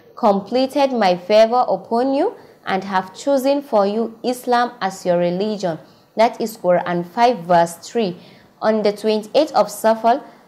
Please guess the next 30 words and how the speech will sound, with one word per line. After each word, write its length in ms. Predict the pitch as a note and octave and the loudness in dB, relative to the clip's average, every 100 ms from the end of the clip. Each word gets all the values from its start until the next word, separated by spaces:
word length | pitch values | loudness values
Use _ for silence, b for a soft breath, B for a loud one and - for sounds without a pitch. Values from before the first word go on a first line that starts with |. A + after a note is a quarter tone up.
| _ | _
eleventh 880 | F#3+ F#3 F3+ G#3 A3 A#3 A3+ B3+ C4 - - | 0 0 0 4 6 4 2 -4 -6 -10 -6
after 340 | G#3+ A3 A3+ | -6 -2 -2
Hijrah, 540 | B3 A3+ G3+ G#3+ C4+ - B B | -2 -4 -2 -2 -2 -6 B B
at 160 | F#3+ F#3 | -4 -2
the 180 | - | 0
age 140 | B3+ C4 | 0 2
of 160 | G3 F#3+ | -2 -2
sixty-three, 960 | - G3 - E3+ - A3+ B3 E4+ - | -8 -10 -10 -18 -6 -2 -2 -4 -4
the 120 | F#3+ | -6
Prophet 600 | F#3 A#3+ B3 B3 C4+ G3+ | -2 0 0 0 -4 -2
died. 400 | F#3 F#3 F3 E3 - B B | 0 2 0 -4 -10 B B
At 300 | - G#3 F#3 B3+ | -6 -4 -4 -4
this 160 | D#4 | -4
time 240 | - A#3+ A#3+ | -2 -4 -2
of 140 | F#3+ - | -4 -4
his 200 | F#3+ E3+ | -8 -8
death, 240 | - G3 G#3 B B | -2 -2 -2 B B
the 140 | E3+ F#3 | -2 0
majority 640 | F#3+ F#3 A3 A#3+ B3 C#4 | 0 2 4 4 2 0
of 320 | C4+ - - - | 0 0 -2 -6
people 300 | A3 A#3+ A#3 | -4 -2 -2
in 140 | G3+ F3+ | -4 -4
the 80 | F3 | -2
Arabian 720 | E3+ F3+ G#3+ G#3 A3 A3+ G#3+ | 0 0 -2 0 -2 -2 -6
had 240 | F#3+ F#3 - - | -6 -6 -6 -8
accepted 500 | F3+ A3 A3 A#3 A#3 A#3 | -6 -4 -6 -6 -8 -10
Islam 360 | G3+ G#3+ G#3+ - | -8 -8 -6 -6
as 200 | F#3 - | -8 -4
their 220 | F3 F3 | -2 0
religion 560 | F3 F#3 A3 A3+ B3 | -2 -4 -4 -2 -2